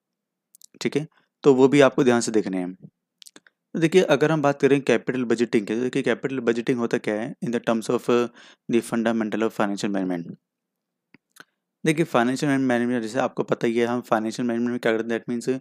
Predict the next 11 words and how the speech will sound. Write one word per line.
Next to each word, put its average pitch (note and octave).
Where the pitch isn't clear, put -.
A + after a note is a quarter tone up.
we A#2
take C3+
all A#2
the B2
decision A#2
in A#2
the A#2
terms G#2
of A#2
money, F#2
right? A2